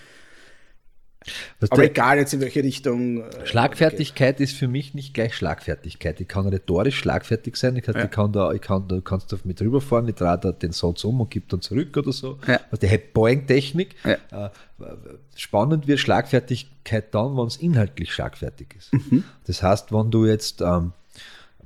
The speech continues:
Speaker 1: pff, ah, das ist sehr schwierig grad, wenn du jetzt irgendwas behauptest in einer Diskussion und du sagst, da gibt's ganz klare, äh, Studien dazu, die belegen meine Aussage.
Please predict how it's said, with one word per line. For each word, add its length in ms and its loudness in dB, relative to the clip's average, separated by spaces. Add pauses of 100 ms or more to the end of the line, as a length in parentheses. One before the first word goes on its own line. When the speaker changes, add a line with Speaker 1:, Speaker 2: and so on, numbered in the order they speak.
Speaker 1:
pff, 520 -14
ah, 180 -12
das 80 -10
ist 120 -4
sehr 120 -8
schwierig 400 0
grad, 240 -2
wenn 100 0
du 100 -2
jetzt 100 -4
irgendwas 280 2
behauptest 600 2
in 60 -6
einer 100 -6
Diskussion 640 -6 (360)
und 80 -8
du 40 -4
sagst, 220 0
da 60 0
gibt's 240 -2
ganz 200 4
klare, 340 8 (360)
äh, 60 0
Studien 320 4
dazu, 380 6
die 120 -2
belegen 460 4
meine 240 4
Aussage. 520 2